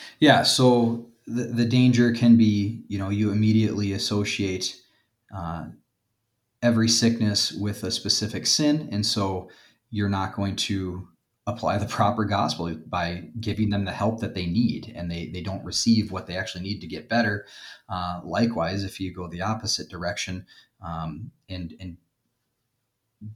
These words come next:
don't understand the source of, of the sickness and immediately say, "Oh, it can't possibly be because of a, a sinful choice,"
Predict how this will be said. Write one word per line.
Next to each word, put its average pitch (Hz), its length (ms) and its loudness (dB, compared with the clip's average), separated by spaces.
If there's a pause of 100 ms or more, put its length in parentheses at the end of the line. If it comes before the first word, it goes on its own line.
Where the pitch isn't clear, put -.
don't 117 360 6
understand 95 720 -2
the 90 80 -8
source 90 500 -4
of, 87 260 -8
of 82 180 -8
the 82 60 -10
sickness - 480 -6
and 82 220 -10
immediately 101 760 2
say, 90 440 -4
"Oh, 101 120 -4
it 101 120 -8
can't 95 260 -8
possibly 101 680 -2
be 92 380 -2
because 85 400 -10
of 82 200 -10 (340)
a, 82 40 -8 (200)
a 90 80 -8
sinful - 400 -4
choice," 113 560 0